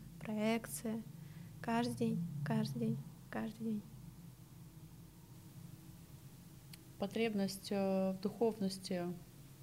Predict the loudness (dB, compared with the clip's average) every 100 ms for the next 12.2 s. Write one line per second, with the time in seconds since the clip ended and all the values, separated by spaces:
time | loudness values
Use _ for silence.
0 | -16 -16 -16 -12 -10 -10 -12 -14 -16 -16
1 | -16 -16 -16 -16 -16 -16 -16 -16 -10 -2
2 | 0 2 2 0 -2 -2 -4 -8 -14 -14
3 | -12 -2 2 4 4 4 4 4 0 -2
4 | -6 -12 -14 -16 -14 -14 -12 -12 -14 -14
5 | -14 -14 -16 -16 -16 -16 2 4 4 2
6 | 4 4 2 -8 -12 -4 2 2 2 0
7 | 2 2 0 0 0 -2 -4 -6 -6 -4
8 | -4 -6 -8 -12 -6 -2 -2 0 -2 -2
9 | 0 2 2 0 0 0 0 0 0 -2
10 | -4 -4 0 0 -2 -2 0 0 -2 -6
11 | -4 -4 -4 2 2 2 0 -4 -2 2
12 | 2 2